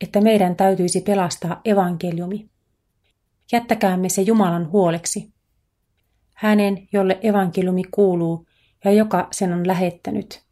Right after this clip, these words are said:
Se on itsessään tarpeeksi vahva, ja meidän toimiemme kautta se voi vain heikentyä. Laki paljastaa sairauden. Evankeliumi on siihen lääke.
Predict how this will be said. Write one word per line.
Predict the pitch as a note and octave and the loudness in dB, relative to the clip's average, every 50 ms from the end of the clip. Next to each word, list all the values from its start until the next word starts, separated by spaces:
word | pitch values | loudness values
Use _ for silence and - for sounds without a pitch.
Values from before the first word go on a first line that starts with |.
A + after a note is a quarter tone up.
| _ _ _ _ _ _ _ _ _ | _ _ _ _ _ _ _ _ _
Se | - - A#3 G#3+ | -4 0 2 2
on | G#3+ | 4
itsessään | G#3 B3 B3 - G3+ F3+ - - F#3 F3+ F#3 | 4 2 0 0 -4 -4 -2 -2 -2 -2 0
tarpeeksi | F#3 G3 F#3+ F#3 F3+ - F3 F3 E3+ - F#3+ E3 | 0 0 0 0 0 -2 -4 -6 -4 -6 -2 0
vahva, | G3 F#3+ F3 - F3 E3 F3+ F3 _ _ _ _ _ _ _ _ - | 0 0 0 -4 -8 -10 -10 -12 _ _ _ _ _ _ _ _ -2
ja | G#3 G#3 | 2 4
meidän | A3+ A#3 G#3+ G3+ F#3+ | 4 6 6 4 2
toimiemme | F#3+ G#3+ G#3+ G3+ F#3+ F3+ F3 E3+ E3+ E3+ | 2 2 2 2 4 2 0 0 -2 -4
kautta | E3+ - F3 E3+ F3 E3+ - - - - - _ _ | -2 -2 -2 -2 -2 -4 -8 -10 -10 -10 -12 _ _
se | - - G#3+ G3+ | -8 -4 -4 0
voi | G3+ F#3 F3+ F3+ E3 | 0 0 0 0 -2
vain | F3 E3 E3+ E3+ E3 - | -2 -4 -4 -6 -6 -4
heikentyä. | F#3+ F3+ E3+ E3+ F3 F3+ F3+ F#3 F3+ - A3+ A3 A3 _ _ _ _ _ _ _ _ _ _ _ _ _ _ _ _ _ _ _ _ _ _ _ _ _ _ _ _ _ _ _ _ _ _ _ _ _ _ _ _ _ _ _ _ _ _ _ _ _ _ _ _ _ _ _ _ _ _ _ _ _ _ _ _ _ _ _ _ _ _ _ _ _ _ _ _ - | -4 -2 -2 -2 -4 -8 -8 -8 -10 -10 -12 -12 -12 _ _ _ _ _ _ _ _ _ _ _ _ _ _ _ _ _ _ _ _ _ _ _ _ _ _ _ _ _ _ _ _ _ _ _ _ _ _ _ _ _ _ _ _ _ _ _ _ _ _ _ _ _ _ _ _ _ _ _ _ _ _ _ _ _ _ _ _ _ _ _ _ _ _ _ _ -6
Laki | G#3 A3+ A#3+ A#3 A#3+ G3+ G3 F#3+ F#3+ - _ - | -2 -2 -2 0 0 0 -2 -2 -2 -6 _ 0
paljastaa | - F#3 F#3 F#3 F#3 F3+ - - - F#3+ F3+ F3+ | 2 2 2 2 2 0 -2 -2 -2 -2 -2 -2
sairauden. | - - G#3+ G#3+ F#3+ F3+ F3 F3 E3 E3+ E3+ E3+ F3 F3+ E3+ - _ _ _ _ _ _ _ _ _ _ _ _ _ _ _ _ _ _ _ - | -2 0 0 2 0 0 0 -2 -2 -2 -2 -4 -6 -8 -10 -14 _ _ _ _ _ _ _ _ _ _ _ _ _ _ _ _ _ _ _ 2
Evankeliumi | A#3+ A#3+ A#3 G#3+ F#3 F3+ E3+ E3 F3 E3+ E3 E3+ E3 E3 E3+ - - - | 4 4 4 4 2 0 0 -2 -2 -2 -2 -2 -2 -4 -6 -8 -10 -6
on | G3 F3+ | -6 -2
siihen | E3 - - F#3 F3+ D#3 D#3 D#3+ E3 E3+ | -2 0 0 0 0 -2 -2 -2 -2 -2
lääke. | E3+ E3+ E3+ E3+ E3 E3 - F#3 - | -2 -2 -4 -6 -8 -10 -14 -20 -20